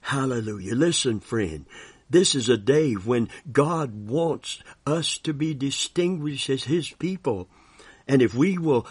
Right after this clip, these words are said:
we will separate ourselves in not the sense of self, self-exalting or, or, or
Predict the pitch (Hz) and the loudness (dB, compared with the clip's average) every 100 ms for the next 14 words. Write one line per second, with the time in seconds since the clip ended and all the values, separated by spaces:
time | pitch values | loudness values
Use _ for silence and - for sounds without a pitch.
0 | - 127 160 135 120 - - 185 175 160 | -4 0 2 0 0 -2 -2 -2 -2 0
1 | 151 135 117 113 - 123 104 87 110 - | 0 0 -2 -4 -6 -4 -4 -6 -12 -20
2 | _ - _ _ _ _ 147 139 139 139 | _ -20 _ _ _ _ 4 4 2 -2
3 | 190 196 185 - 180 156 - 123 - 160 | 0 0 0 0 0 -2 -2 -2 -2 0
4 | 156 143 - - - - 160 147 - 120 | 0 0 -8 -20 -8 0 2 2 -2 -6
5 | 110 98 143 156 147 135 117 107 104 95 | -6 -2 2 2 0 0 -2 0 -4 -6
6 | - 120 113 107 - - 117 107 | -10 -2 0 0 -6 -8 -2 -2